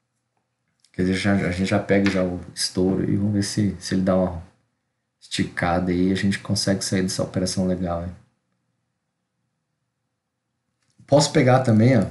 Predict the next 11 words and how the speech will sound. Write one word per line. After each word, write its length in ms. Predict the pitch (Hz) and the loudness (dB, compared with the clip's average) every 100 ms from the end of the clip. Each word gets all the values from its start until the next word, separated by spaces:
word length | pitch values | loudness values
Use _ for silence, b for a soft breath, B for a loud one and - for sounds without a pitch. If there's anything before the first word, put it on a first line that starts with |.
| - | -6
Posso 180 | - 101 | 0 2
fazer 160 | 117 120 | 4 2
o 40 | |
seguinte. 600 | 120 165 151 113 - - _ _ _ _ _ _ | 2 4 4 4 0 -12 _ _ _ _ _ _
Pegar 280 | - - 101 | -6 0 2
e 20 | |
depois 260 | 107 120 123 | 2 2 2
bater 300 | 123 127 - | 2 0 0
mercado, 540 | 151 131 - 95 107 | 0 -2 -2 0 0
qualquer 260 | 104 - - | -2 -10 -14
coisa. 360 | - 95 123 - | -4 -2 -2 -6